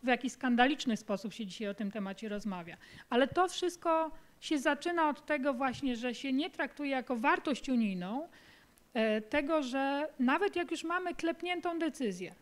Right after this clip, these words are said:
to z tym człowiekiem trzeba rozmawiać, dlatego że decyzje, nawet klepnięte, można odklepać w razie czego.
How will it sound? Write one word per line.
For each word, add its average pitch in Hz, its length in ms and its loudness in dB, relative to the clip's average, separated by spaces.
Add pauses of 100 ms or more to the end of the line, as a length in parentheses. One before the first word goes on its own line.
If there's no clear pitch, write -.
(140)
to 269 120 -2
z 247 60 -12
tym 339 160 -4
człowiekiem 302 460 -2
trzeba 277 220 -2
rozmawiać, 233 460 -2
dlatego 269 480 2
że 208 300 0
decyzje, 254 680 4
nawet 294 340 2
klepnięte, 285 500 0
można 262 320 0
odklepać 202 560 -2
w - 20 -2
razie 208 280 2
czego. 190 300 -6